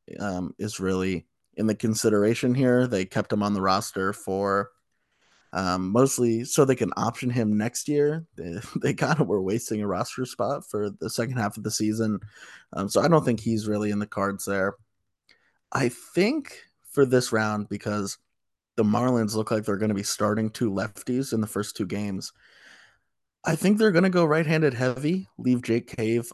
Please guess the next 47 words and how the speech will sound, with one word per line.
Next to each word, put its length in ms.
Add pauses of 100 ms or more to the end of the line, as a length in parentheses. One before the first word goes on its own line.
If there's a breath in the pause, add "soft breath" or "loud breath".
(160)
off 280
the 100
roster, 680 (680)
and 180
go 140
with 180
Christian 340
Pache 600
and 280 (480 loud breath)
Weston 420
Wilson. 520 (220)
Um, 340 (1400)
Jake 240
Cave 220
has 120
played 260
some 140
first 300
base 360
if 160
you 80
needed 280
that 240
in 100
an 60
emergency, 640
but 300 (140)
Weston 300
Wilson 340
can 220
do 120
it 120
too. 220
He's 220
done 200
it 100
in, 240 (360)
in 120
the 80
majors. 480
He 100
can 160
kind 200
of 80
play 220
all 200
over. 400